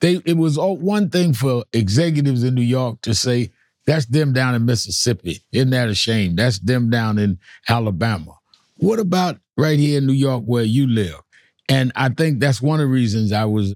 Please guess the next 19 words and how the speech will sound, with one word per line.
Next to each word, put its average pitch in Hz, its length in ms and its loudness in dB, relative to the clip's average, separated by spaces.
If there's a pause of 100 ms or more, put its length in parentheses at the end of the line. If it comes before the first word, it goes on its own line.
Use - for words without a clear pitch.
(100)
for 101 120 -2
so 135 260 0
long, 117 440 -2
was, 95 340 0
uh, 90 200 0
so 110 240 -2
controversial, 117 640 -2
'cause 104 220 -4
I - 160 -2
was 160 160 0
taking 120 320 -2
the 110 80 0
veil 117 320 0
off 117 300 -4
of 101 120 -2
the 104 80 2
Northern 123 500 0
racism 98 640 -2 (480)
that 110 280 -2